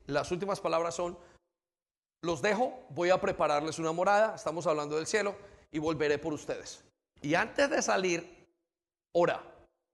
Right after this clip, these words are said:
Y la oración es sorprendente,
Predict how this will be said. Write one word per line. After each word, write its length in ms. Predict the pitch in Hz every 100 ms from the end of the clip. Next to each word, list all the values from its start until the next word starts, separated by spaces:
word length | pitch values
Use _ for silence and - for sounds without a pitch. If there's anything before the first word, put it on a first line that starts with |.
| _ _ _ _ _ - -
Y 100 | 156
la 120 | 190
oración 540 | 233 214 226 208 214 - - -
es 140 | 156
sorprendente, 880 | 196 190 196 165 190 180 123 -